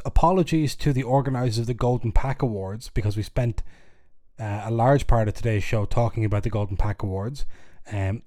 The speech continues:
and of course, it's, uh, produced by an inept, uh, producer, the show today. Uh, that's me. Um, so it is not the fantastic advertisement for the Golden Packs that I thought it was going to be,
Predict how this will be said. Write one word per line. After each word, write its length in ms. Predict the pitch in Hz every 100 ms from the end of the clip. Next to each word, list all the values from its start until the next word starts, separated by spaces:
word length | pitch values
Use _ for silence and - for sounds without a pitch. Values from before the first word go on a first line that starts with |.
| -
and 180 | 107
of 100 | 98
course, 360 | - 110 107 -
it's, 420 | - 98 - - - - - - -
uh, 260 | - 107 117
produced 680 | - 107 135 135 107 - -
by 220 | 120 113
an 260 | 117 113
inept, 600 | 113 110 127 - - - - - - - -
uh, 240 | 131 120 117
producer, 680 | 120 147 175 - 104 92
the 80 | -
show 240 | 101 110 98
today. 400 | 107 95 87 -
Uh, 100 | 101
that's 200 | 104 -
me. 300 | 143 107 101 - - - - -
Um, 300 | 123 110 107
so 400 | 107 - 117 113
it 160 | 117 117
is 200 | 117 104
not 240 | 131 110
the 320 | 139 120 107 104 - -
fantastic 600 | - 127 - 131 - 120
advertisement 540 | 117 107 117 113 104
for 60 | 113
the 80 | 113
Golden 300 | 117 110 104
Packs 260 | 113 107 -
that 80 |
I 80 | 104
thought 220 | - 127
it 40 | 143
was 120 | 110
going 200 | 113 107
to 60 | 101
be, 320 | 110 147